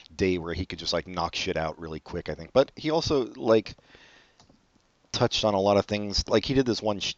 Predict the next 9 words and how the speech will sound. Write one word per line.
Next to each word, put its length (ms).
called 260
Shock 360
Corridor, 580
um, 280
that 120
I 260
have 300
to 80
believe 360